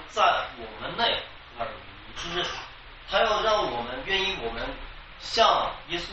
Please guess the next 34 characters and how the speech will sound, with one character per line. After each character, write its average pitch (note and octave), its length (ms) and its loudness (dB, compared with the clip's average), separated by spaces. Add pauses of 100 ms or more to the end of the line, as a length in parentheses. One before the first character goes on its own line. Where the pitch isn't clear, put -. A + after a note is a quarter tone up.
(120)
跟 G3 180 -4
父 E3+ 220 -8
一 D#3 120 -6
样， - 280 2
是 - 220 -2
要 E3+ 160 4
我 B2 200 0
们 A#2+ 100 -6 (260)
合 D3 120 -4
一 F3 140 -4
在 - 300 0
耶 D3+ 80 -2
稣 D3+ 60 -6 (220)
跟 F#3 140 -8
父 - 220 -16
的 B3+ 100 -10 (580)
那 F3+ 80 -2
一 E3 240 2
个 C3+ 220 -4 (240)
爱， F3 300 4 (360)
爱 D#3+ 160 4
当 D#3 240 2
中。 D#3 220 -6 (840)
因 A#3 80 -2
为 B3+ 80 4
很 A3+ 200 4
简 F#3 140 2
单， F3+ 120 4
耶 A3+ 100 4
稣 A#3 160 0
在 A3+ 140 6
这 G3 160 -2
里 E3 160 0
要 F3 80 0